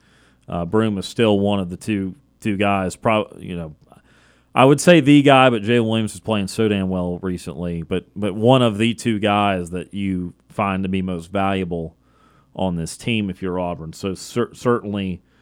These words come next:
while you have depth and you have balance, you don't wanna be chipping away from the very top of that, uh, depth and quality and, and that sort of thing. I mean, look, Dylan Cardwell is improving, though. That's the good news. Last night, he had a good one.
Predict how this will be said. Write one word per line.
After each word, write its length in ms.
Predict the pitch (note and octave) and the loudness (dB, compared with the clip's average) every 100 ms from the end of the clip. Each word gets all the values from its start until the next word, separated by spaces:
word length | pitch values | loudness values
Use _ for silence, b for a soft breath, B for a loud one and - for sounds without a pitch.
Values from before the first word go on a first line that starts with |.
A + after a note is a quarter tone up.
| _ - | _ -4
while 180 | G#2 G2 | 0 0
you 120 | F#2 | 2
have 340 | A2+ A2 F2+ | 2 2 0
depth 340 | A2 G#2+ F#2+ G2+ | 0 0 0 -4
and 120 | F#2+ | -2
you 80 | F#2+ | 0
have 240 | F#2+ F2 | 0 0
balance, 500 | G#2 G2+ F#2 F#2 - | 0 0 -2 -6 -6
you 60 | G2 | -6
don't 180 | F#2 | -6
wanna 140 | F2+ F2+ | -6 -6
be 160 | F2+ | -6
chipping 320 | E2+ A2 G2 F#2 | -2 -2 -2 -4
away 180 | F#2 | -4
from 160 | F2 F2+ | -4 -6
the 60 | F2 | -6
very 240 | F2+ E2 | -6 -8
top 580 | - B2 F#2 F2 - - b b b b b - | -2 0 0 -4 -14 -20 b b b b b -8
of 180 | G2 F2 | -6 -2
that, 340 | F#2+ F2 - | -2 -2 -4
uh, 120 | F2+ | -4
depth 400 | E2 G2 F#2 - | -2 -2 -2 -4
and 100 | F#2 | -10
quality 540 | E2 G2+ F2+ F2+ F2 F2+ | -6 -4 -2 -2 -4 -6
and, 200 | E2 D2 | -8 -10
and 120 | G2 | -8
that 200 | F#2+ F#2+ | -6 -8
sort 180 | - F#2+ | -10 -12
of 60 | E2+ | -8
thing. 240 | G2 F2 b b b b _ | -8 -8 b b b b _
I 60 | G#2 | -6
mean, 300 | G2+ G2+ G2+ _ | -2 -2 -6 _
look, 300 | B2 G#2 - _ G2 | -4 -4 -4 _ -2
Dylan 260 | G#2 G#2 | -2 -2
Cardwell 360 | A2+ A2 A2+ A#2 | -2 0 0 0
is 100 | G#2+ | -2
improving, 400 | G2+ B2+ A2+ F2 | -2 0 0 -2
though. 100 | D#2 | -6
That's 220 | F#2 - | -6 -6
the 100 | A2+ | -2
good 220 | G#2+ G2+ | 0 0
news. 420 | G2+ G2+ G#2 - - b b - | -2 -6 -8 -14 -20 b b -6
Last 320 | G#2 A#2 A#2+ | -4 -2 -2
night, 220 | B2 A#2+ | -2 0
he 160 | C#3 B2 | 0 0
had 160 | F2+ | -2
a 20 | |
good 220 | E2+ F2+ E2 | -4 -8 -8
one. 240 | D2 | -14